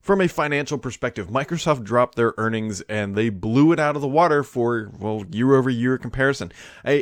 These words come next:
a quick highlight here is Microsoft posted revenues of forty-six point two billion and net income of sixteen point five billion. That is how many dollar dues Microsoft put into the bank to save for later investments or distribution or share buyback or whatever they want to do with it,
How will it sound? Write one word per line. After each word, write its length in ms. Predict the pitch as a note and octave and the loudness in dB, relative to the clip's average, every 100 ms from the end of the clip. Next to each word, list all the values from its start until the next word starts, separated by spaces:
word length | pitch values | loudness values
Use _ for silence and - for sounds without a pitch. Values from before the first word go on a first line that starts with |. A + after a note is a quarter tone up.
| D3+ | 0
a 40 | D3 | -4
quick 300 | - A#3 - | 0 -2 2
highlight 380 | G3 F#3 F3 | 4 4 2
here 180 | - F3 | 4 2
is 160 | D#3 C#3 | 4 2
Microsoft 420 | F3 F#3+ F3+ E3+ | 0 0 -4 -2
posted 260 | F#3 E3 C3+ | -2 -2 0
revenues 380 | D3+ D3+ D3+ | 0 0 -4
of 140 | - - | -6 -8
forty-six 500 | - G3+ F#3+ F#3 - | 0 0 0 -4 -6
point 240 | - D#3 | -8 -6
two 160 | - C#3+ | -4 -4
billion 540 | F#2+ - D3+ D3 C#3 - - - | 0 2 2 2 -2 -6 -18 -4
and 260 | C3 A#2+ | 0 2
net 220 | C3 F3+ - | 4 4 2
income 460 | E3+ D#3+ E3+ D#3 - | -4 -2 -2 -2 0
of 160 | A#2+ - | -2 -2
sixteen 640 | - G#3 - - F3 D#3+ | -4 -4 -4 -8 -8 -6
point 260 | - C#3 - | -6 -6 -8
five 440 | - B2 G2+ G2 | -2 -2 -2 0
billion. 320 | F3 E3 E3 | 0 0 -4
That 120 | D3 C#3 | -6 -8
is 100 | C3+ | -8
how 100 | C#3 | -8
many 160 | A#2+ | -8
dollar 380 | F#2+ D3+ F3+ F3+ | -4 -2 0 0
dues 380 | C#3 D3 C3+ - - - - | 2 2 2 -4 -14 -20 -6
Microsoft 640 | G#2+ C3+ C#3+ B2+ B2+ G#2+ | 0 0 0 -2 -2 -2
put 200 | - D#3+ | 0 0
into 140 | G3+ C3+ | 2 -2
the 60 | |
bank 380 | G2 F#2 F2 E2 - - - | -4 -4 -4 -8 -18 -18 -10
to 80 | |
save 340 | G#2 - A2 G2+ | -6 0 0 0
for 120 | A2+ | -2
later 320 | G#2+ A2 A2 | 0 2 2
investments 640 | F2+ F2 - - D#3 C#3 G#2 | -2 -6 -4 -4 -4 -6 -4
or 160 | G#2 | -6
distribution 720 | F2 A2+ - G2 B2+ - A2+ | -4 -4 -4 0 0 0 -6
or 80 | F2+ | -8
share 260 | - D#3 D#3+ | -6 -2 0
buyback 440 | C#3 C3 B2 A2 _ _ - | 0 2 0 0 _ _ -6
or 120 | B2 | -2
whatever 260 | C3+ C#3 | 0 4
they 80 | C3+ | 4
want 140 | B2 A#2 | 2 0
to 40 | |
do 120 | B2 | 0
with 120 | C3 | 0
it, 120 | B2+ | -2